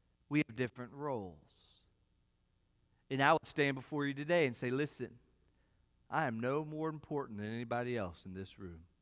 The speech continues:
The Lord's just given me a different role." And so how it should be is not that the preacher, everybody serves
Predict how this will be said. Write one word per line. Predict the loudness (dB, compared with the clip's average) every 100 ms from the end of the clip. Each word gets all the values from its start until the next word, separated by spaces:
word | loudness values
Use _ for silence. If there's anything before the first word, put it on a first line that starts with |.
| _ _ _ _ _ _ _ _ _
The | -10
Lord's | -6 -6 -8
just | -10 -10
given | -8 -8 -6
me | -8
a |
different | -6 -8 -10 -14
role." | -10 -10 -12 -20 _ _ _ _ _ _ _ _ _ _ _ -20 -4
And | -2 2
so | 8 8 8 4 -6 -20 _ _ _ 4
how | 8 8
it | 6 4
should | 4 2 4 8
be | 8 8
is | 4 6
not | 10 12 12 8
that | 6 4 -4
the | 4 4
preacher, | 6 6 6 4 4 4 4 2
everybody | 4 6 10 10 8
serves | 4 6 6 4